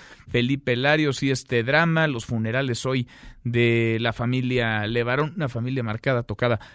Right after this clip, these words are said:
por la violencia. Y están en tela de juicio aún las explicaciones, las versiones,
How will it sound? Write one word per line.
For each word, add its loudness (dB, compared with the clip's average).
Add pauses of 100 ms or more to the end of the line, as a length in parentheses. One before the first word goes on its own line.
(140)
por 0
la 0
violencia. 4
Y 6
están 2
en -2
tela 4
de 4
juicio 0
aún 2
las 2
explicaciones, -4
las -2
versiones, -2